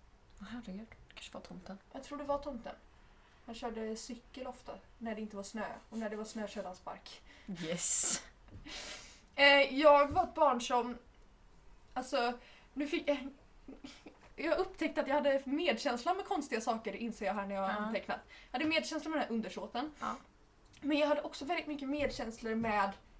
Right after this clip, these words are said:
Speaker 2: möbler och saker.
Speaker 1: Okej.
Speaker 2: Eh, och leksaker.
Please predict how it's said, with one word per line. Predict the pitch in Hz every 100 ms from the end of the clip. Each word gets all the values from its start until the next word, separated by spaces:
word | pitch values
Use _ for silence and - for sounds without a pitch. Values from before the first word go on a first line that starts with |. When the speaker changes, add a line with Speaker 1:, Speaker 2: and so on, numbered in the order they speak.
| - - - -
Speaker 2:
möbler | 240 254 202 - 240 269 - 494 - - - -
och | 226
saker. | - 277 196 - 220 247 453 - - -
Speaker 1:
Okej. | 202 - 165 180 285 - - - -
Speaker 2:
Eh, | 247 247 233
och | 254
leksaker. | 285 226 214 - 226 185 - 277 240